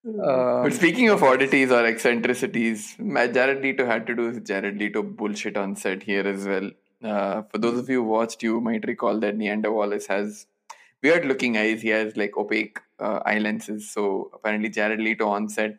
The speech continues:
Speaker 1: came, uh, came on set wearing op-, opaque lenses, and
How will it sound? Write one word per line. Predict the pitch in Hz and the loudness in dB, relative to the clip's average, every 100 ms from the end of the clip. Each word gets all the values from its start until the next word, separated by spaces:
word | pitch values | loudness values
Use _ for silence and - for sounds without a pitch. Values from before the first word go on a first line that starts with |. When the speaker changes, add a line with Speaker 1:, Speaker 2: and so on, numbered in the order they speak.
| _ _ | _ _
Speaker 1:
came, | 156 170 147 110 - _ _ | 0 0 0 -6 -10 _ _
uh, | 95 98 | -2 -2
came | 98 131 | 0 0
on | 139 113 | 0 0
set | 120 107 | -2 0
wearing | 110 107 107 | 0 0 -4
op-, | 101 - - | -8 -10 -10
opaque | 107 107 101 | -2 -2 0
lenses, | 107 113 113 113 107 | -2 -2 -2 -2 -2
and | 101 | -4